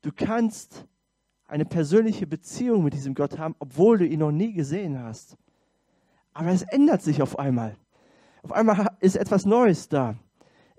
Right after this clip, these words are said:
Gott macht auf einmal Sinn. Und das muss man erleben, weil wenn man das nicht erlebt hat, kann man das gar nicht begreifen.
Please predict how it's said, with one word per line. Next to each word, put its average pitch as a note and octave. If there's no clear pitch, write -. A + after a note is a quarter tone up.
Gott A#3+
macht G#3+
auf F#3
einmal G#3+
Sinn. E3+
Und D3
das G3
muss F#3+
man E3+
erleben, D#3
weil C#3
wenn D3+
man D3+
das D3+
nicht D3+
erlebt E3
hat, D3
kann D#3
man D3
das C#3
gar C3+
nicht C3
begreifen. C3